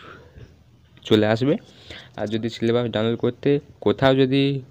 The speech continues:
কোনো অসুবিধা হয় তাহলে আমাকে কমেন্টে অবশ্যই জানিও। ওকে, আর video যদি ভালো লেগে থাকে ভিডিওটি অবশ্যই share করো, like দিও, এবং চ্যানেলে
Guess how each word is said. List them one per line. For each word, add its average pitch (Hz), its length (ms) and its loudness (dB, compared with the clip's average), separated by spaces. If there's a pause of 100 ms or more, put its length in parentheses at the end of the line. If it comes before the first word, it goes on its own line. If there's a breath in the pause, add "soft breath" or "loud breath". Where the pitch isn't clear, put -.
(180)
কোনো 127 220 2 (260)
অসুবিধা 123 420 4
হয় 170 180 0
তাহলে 110 240 -2
আমাকে 117 200 0 (200)
কমেন্টে 110 320 -2 (100)
অবশ্যই 113 380 -2 (880 loud breath)
জানিও। 98 300 0 (440)
ওকে, 160 140 -2 (140)
আর 110 100 0 (120)
video 113 240 2
যদি 123 140 2 (160)
ভালো 104 160 0
লেগে 117 180 2
থাকে 139 140 2 (120)
ভিডিওটি 113 300 2 (420 loud breath)
অবশ্যই 113 460 0
share 107 200 2 (100)
করো, 139 160 2 (260)
like 107 240 2
দিও, 135 140 0 (880 loud breath)
এবং 110 200 0 (400)
চ্যানেলে 107 280 4